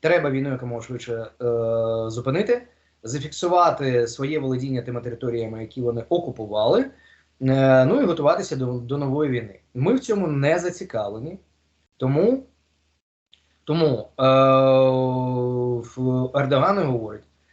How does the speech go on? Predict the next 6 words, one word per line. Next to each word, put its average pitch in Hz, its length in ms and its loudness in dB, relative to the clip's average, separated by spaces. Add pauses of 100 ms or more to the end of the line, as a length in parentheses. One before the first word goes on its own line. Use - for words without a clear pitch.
(140)
але 202 600 2
він 143 220 -4
не 160 100 -2
знає, 127 500 0 (260)
що 156 280 0
буде. 107 380 -8